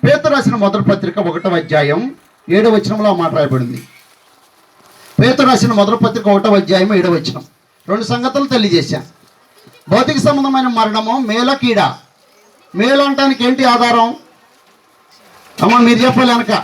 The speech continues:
అమ్మ, ఆకలి అవుతుంది, నాకు కూడా అవుతుంది. నేను ముగిస్తాను, నాకు అరగంట ఇచ్చారు కానీ నేను తక్కువ చెప్పే చెప్తాను. ఆ, ఎన్ని చెప్పాను? రెండు చెప్పాను. ఒకటి, భౌతిక సంబంధం మరణం ద్వారా ఏం జరుగుద్ది?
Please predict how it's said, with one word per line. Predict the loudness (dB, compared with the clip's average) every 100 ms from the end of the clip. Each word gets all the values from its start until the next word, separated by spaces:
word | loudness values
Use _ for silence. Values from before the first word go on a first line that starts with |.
| -8 _ -10
అమ్మ, | -6 -4 -2 0 2 2
ఆకలి | 2 2
అవుతుంది, | 0 0 0
నాకు | 0
కూడా | 0 0
అవుతుంది. | 0 -4 -6 -4 -6 -8
నేను | -4 -2
ముగిస్తాను, | -2 -4 -4 -4 0
నాకు | 0 2
అరగంట | 2 2 0 -2 -4
ఇచ్చారు | -4 -4 -2
కానీ | -4
నేను | -4 -6
తక్కువ | -2 -2
చెప్పే | 0 -2 -2 -4
చెప్తాను. | -6 -6 -8 -10 -20 _ _ _
ఆ, | 0 2
ఎన్ని | 2 0 0 -2
చెప్పాను? | 0 2
రెండు | 2 2
చెప్పాను. | 2 0 0 0
ఒకటి, | -2 0 0 0
భౌతిక | 0 0 0
సంబంధం | 0 0 -2 0 2
మరణం | 2 2 0
ద్వారా | 0 2 0 -2 -8 _ _
ఏం | -4 -2
జరుగుద్ది? | 0 0 0 -2 -2